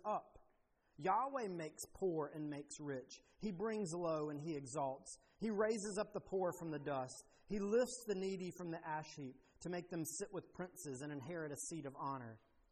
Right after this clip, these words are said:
For the pillars of the earth are Yahweh's, and on them he has set the world." Hannah is saying everything that we experience and see in the world is a result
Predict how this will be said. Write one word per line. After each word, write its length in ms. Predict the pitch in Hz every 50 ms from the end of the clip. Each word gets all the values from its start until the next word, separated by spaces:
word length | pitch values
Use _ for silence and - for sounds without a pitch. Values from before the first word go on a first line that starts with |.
| _ _ _ _ _ _ - - -
For 120 | - 185
the 80 | 160 160
pillars 560 | - - - 220 226 220 226 220 214 165 214
of 180 | - 175 147
the 120 | 156 170 160 -
earth 320 | 185 185 175 165 156 - - -
are 80 | 160
Yahweh's, 720 | 147 139 151 147 151 156 156 151 143 135 123 123 120 - - -
and 100 | 151 160 -
on 360 | 180 180 185 190 180 175 165 151
them 320 | 170 175 160 143 131 120 - -
he 180 | 185 185 170 147
has 140 | 147 139 120 - - -
set 360 | - 180 160 139 - - - - - _ _ _ _ _ _ -
the 100 | 160 147
world." 520 | 143 165 165 160 147 127 120 117 104 107 - - - _ _ _ _ _ _ -
Hannah 280 | - 214 254 277 240 185
is 180 | 165 143 - -
saying 340 | - 208 214 214 190 165 156 - - -
everything 720 | 208 220 240 233 262 277 277 269 220 - - 240 233 220 208
that 120 | 202 196 208
we 160 | 196 202 196
experience 880 | 190 196 190 - - - - 202 202 214 220 214 214 214 - - - -
and 140 | 180 156 151
see 440 | 156 - - 196 196 202 208 208 202
in 120 | 202 175 170
the 80 | 165
world 440 | 156 143 160 170 185 196 214 220 196 - - - - - -
is 160 | 196 170 185
a 40 | 190
result 720 | 185 180 165 139 135 196 226 196 170 143 143 165 -